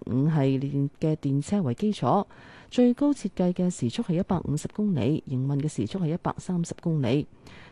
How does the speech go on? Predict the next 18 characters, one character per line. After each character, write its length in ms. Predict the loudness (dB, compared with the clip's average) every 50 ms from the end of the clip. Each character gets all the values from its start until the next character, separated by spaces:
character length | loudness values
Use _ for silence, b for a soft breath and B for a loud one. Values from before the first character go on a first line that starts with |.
| B
呢 100 | 2 2
一 20 | 4
次 180 | 4 2 -2
出 160 | -2 -2 -4 -4
事 240 | -4 -4 -6 -4
嘅 100 | -2 0 2
路 180 | 2 0 0
段 260 | 2 2 2 4 2 2 B B B B
係 140 | 0 0 2
喺 120 | 2 0 -2
台 100 | -4 -4
灣 220 | 0 0 0 2
東 240 | 2 2 0 0 2
部。 280 | 2 2 2 2 0 -4 -12 _ _ -20 -12 -4 -2
地 160 | 0 0 0 0
形 180 | 0 0 0
險 200 | 0 0 -2 0
峻。 260 | 2 4 4 4 4